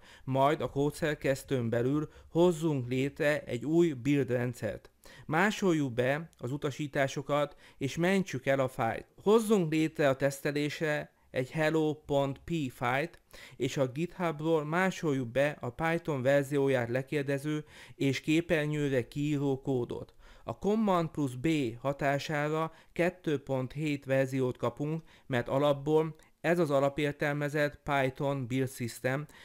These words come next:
de ha átváltunk Python három build rendszerre, akkor már a frissen telepített Python három rendszerrel dolgozunk.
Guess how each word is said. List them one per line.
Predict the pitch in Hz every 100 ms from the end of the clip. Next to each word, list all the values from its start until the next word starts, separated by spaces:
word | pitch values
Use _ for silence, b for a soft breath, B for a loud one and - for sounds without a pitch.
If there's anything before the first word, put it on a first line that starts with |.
| B
de | - 135
ha | 139
átváltunk | 143 170 - 170 165 165 160 147
Python | - 175 180 170 139
három | 143 147 147 135 123
build | 147 143 123
rendszerre, | 127 127 - 139 139 147 147 - B B
akkor | - 170 - 175 147
már | 131 127 131 143 143 b
a | b
frissen | 127 170 180 - 160 135
telepített | 139 135 135 147 143 143 135
Python | - 156 160 151 123
három | 127 135 139 147 143 - B
rendszerrel | - 143 151 151 165 143 143 139
dolgozunk. | 127 131 123 120 110 98 - -